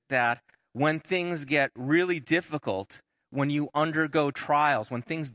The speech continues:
don't go the way that you want, that that is the time that you come to the end of your rope and that you feel like, you know, now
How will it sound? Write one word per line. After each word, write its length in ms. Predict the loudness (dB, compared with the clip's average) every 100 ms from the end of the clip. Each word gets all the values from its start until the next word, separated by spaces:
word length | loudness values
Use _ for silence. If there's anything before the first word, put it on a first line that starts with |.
| -2
don't 300 | 0 -2 -6
go 200 | -4 -4
the 120 | -4
way 240 | -4 -4
that 240 | -4 -6 -6
you 140 | -6
want, 320 | -4 -4 -4 -8 -20 _
that 140 | -8 0
that 200 | 2 2
is 120 | 0
the 100 | -6
time 600 | -4 0 2 2 0 -2
that 300 | 2 2 2 -4 _ _ _
you 140 | -6 -2
come 200 | -2 -2
to 100 | -4
the 100 | -2
end 160 | -2 -2
of 100 | -4
your 120 | -2
rope 260 | 0 0 -2 _ -6
and 180 | -4 0
that 220 | 0 -2 _
you 120 | -10 -6
feel 220 | -4 0
like, 200 | 0 0 _ _ _ _ _
you 120 | -12
know, 80 | -8
now 400 | -2 0 2 -2